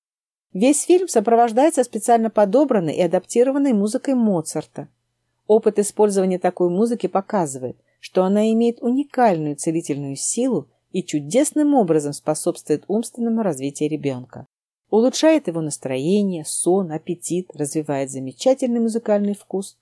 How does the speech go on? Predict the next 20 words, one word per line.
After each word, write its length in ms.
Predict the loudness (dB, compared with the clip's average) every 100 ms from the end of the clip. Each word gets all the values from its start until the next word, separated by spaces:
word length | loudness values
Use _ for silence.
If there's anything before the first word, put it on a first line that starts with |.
| -16
и 80 |
душевные 560 | -14 -14 -8 -8 -8 -14
качества. 720 | -12 -12 -12 -16 -18 -20 -20 _ _ _ _ _ _ _ _ _ _ _ _
Второй 440 | 0 2 4 2
фильм 300 | 0 -6 -2
называется 680 | -2 0 2 2 2 -4 -2
"Маленький 520 | 0 2 0 -2 -6
гений 440 | -2 0 2 2
в 40 | 2
мире 280 | 2 0 -2
красок". 600 | -4 -4 -4 -10 -14 -20 _ _ _ _ _ _
С 120 | -6
его 180 | 0 0
помощью 500 | 2 2 2 -2 -4
будущий 440 | -2 -2 -2 -2 -2
гений 320 | 0 0 0
впервые 500 | -2 -2 0 0 0
знакомится 640 | -2 -4 -2 -4 -6 -8
с 80 | -10
цветом 560 | -10 -4 0 0 -4